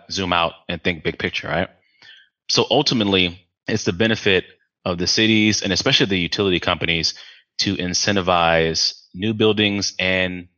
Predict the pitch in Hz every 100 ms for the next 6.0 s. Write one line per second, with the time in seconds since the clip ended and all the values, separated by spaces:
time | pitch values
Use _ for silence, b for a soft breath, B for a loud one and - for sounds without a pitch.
0 | _ - 90 90 90 87 85 - 90 95
1 | 90 - 87 - _ _ _ - 85 82
2 | 87 82 - - 95 90 87 82 101 101
3 | 95 80 85 80 80 - 87 80 78 82
4 | 92 85 85 82 B B B 90 - 85
5 | 98 - - 95 90 87 82 82 80 90